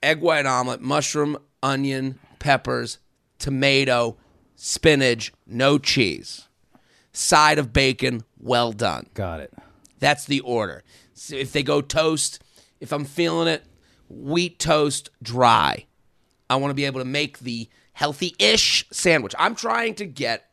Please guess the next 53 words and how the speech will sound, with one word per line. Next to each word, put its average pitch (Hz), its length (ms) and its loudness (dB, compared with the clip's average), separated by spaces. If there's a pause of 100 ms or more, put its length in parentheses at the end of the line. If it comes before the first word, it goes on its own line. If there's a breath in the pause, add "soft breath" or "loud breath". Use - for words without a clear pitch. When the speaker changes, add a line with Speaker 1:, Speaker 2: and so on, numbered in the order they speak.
Speaker 1:
off 127 420 -8
to 123 240 -10
a 113 280 -6 (520 soft breath)
good 170 280 4
start 151 420 -2
on 143 120 -2
the 127 80 -4
road 120 300 -2
because 123 260 -8
I 135 120 -2
know 139 300 -2
that 120 180 -10
the 120 100 -10
road 135 460 -2
just 123 180 -10
brings 123 300 -8
variables 131 1000 -2
left 117 300 0
and 110 160 -4
right. 82 280 -4
Speaker 2:
Right. 92 340 -8
Speaker 1:
If 113 180 -10
you 131 100 -4
don't, 156 180 -2
you're 151 160 -4
gonna 170 140 2
be 175 100 0
hungry 170 400 2
and 160 80 -2
you're 147 60 -2
gonna 147 140 0
make 123 440 -6
bad 147 300 4
decisions. 117 460 -6
So 131 100 -4
I'm 170 60 0
Speaker 2:
Right. - 60 0
Speaker 1:
looking 175 180 -2
to 147 40 -4
make 135 200 -4
a 104 60 -10
good 156 360 -4
decision 139 380 -4
in 123 40 -4
the 120 60 -4
morning. 104 340 -6
Speaker 2:
Right. 78 200 -10
You 98 100 -6
need 117 140 -2
to 117 40 -6
be 104 120 -4
proteined 143 580 2
up, 120 260 6